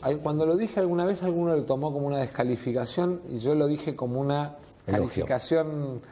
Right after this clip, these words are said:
Speaker 1: Miguel, digamos, desde el punto de vista del burócrata político, es un excelente burócrata político. Él fue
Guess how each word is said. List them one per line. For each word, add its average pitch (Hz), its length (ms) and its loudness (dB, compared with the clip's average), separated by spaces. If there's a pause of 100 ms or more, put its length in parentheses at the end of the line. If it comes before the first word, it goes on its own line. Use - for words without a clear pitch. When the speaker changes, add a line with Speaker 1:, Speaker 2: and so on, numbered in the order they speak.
(720)
Speaker 1:
Miguel, 170 420 0 (140)
digamos, 127 340 -2
desde 120 160 0
el 123 100 2
punto 175 260 2
de 170 60 6
vista 170 260 2
del 127 180 0
burócrata 139 680 2
político, 117 760 -2 (240)
es 160 160 -12
un 160 80 2
excelente 151 520 0
burócrata 123 560 0
político. 107 640 -2
Él 131 80 -2
fue 143 400 0